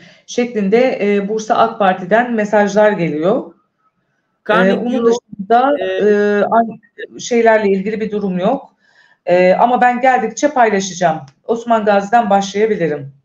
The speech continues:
Speaker 2: Diyarbakır ak Parti kaybedecek, onu söyleyeyim muhtemelen.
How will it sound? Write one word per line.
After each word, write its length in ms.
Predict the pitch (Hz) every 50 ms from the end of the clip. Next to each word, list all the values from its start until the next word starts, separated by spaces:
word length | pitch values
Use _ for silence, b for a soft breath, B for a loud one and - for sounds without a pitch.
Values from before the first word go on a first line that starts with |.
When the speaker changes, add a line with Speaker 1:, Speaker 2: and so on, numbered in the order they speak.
| - 208
Speaker 2:
Diyarbakır 420 | 220 233 240 226 233 233 233 247
ak 240 | 233 226 233 233 233
Parti 300 | - 202 196 196 - 269
kaybedecek, 580 | 269 247 220 214 175 170 143 135 131 143 139 156
onu 160 | 170 170 160
söyleyeyim 400 | - 175 165 160 143 147 156 156
muhtemelen. 580 | 151 147 139 - 143 139 135 131 127 139 -